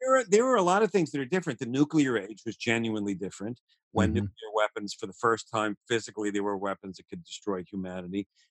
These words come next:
Speaker 1: The environmental crisis is unique. Uh, the internet is unique.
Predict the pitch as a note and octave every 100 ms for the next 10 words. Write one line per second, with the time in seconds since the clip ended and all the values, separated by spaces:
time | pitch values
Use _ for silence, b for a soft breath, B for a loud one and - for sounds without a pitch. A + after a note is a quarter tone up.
0 | _ A#2+ A#2 C3 C3+ C#3 C3+ B2 A#2+ A2
1 | A#2 G#2 - G2 G#2 G2 G#2 G2 F2 A#2
2 | - _ B2 B2 E3 C4 C4 A2 G2+ F#2+
3 | G2 E2+ F2